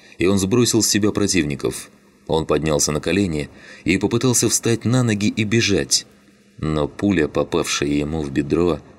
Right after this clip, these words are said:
превратила мускулы в бесполезное месиво плоти. Вместо того, чтобы бежать,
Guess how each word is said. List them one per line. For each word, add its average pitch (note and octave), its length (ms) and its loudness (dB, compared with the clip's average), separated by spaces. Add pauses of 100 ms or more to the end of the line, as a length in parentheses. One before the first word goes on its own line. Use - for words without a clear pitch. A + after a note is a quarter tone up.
(160)
превратила C#2+ 600 2
мускулы C#2+ 580 -2
в C#2 60 -8
бесполезное D2 840 -2
месиво D2 460 0
плоти. - 680 -4 (760)
Вместо D2+ 580 -2
того, E2+ 260 0
чтобы D2 360 -2
бежать, D2 680 -2